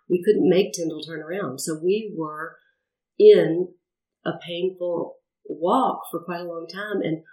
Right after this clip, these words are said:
what I learned was that that made me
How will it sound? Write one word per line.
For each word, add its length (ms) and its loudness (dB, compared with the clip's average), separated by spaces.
what 220 0
I 200 0
learned 440 -4
was 180 -12
that 200 -8
that 340 -4
made 360 0
me 560 -6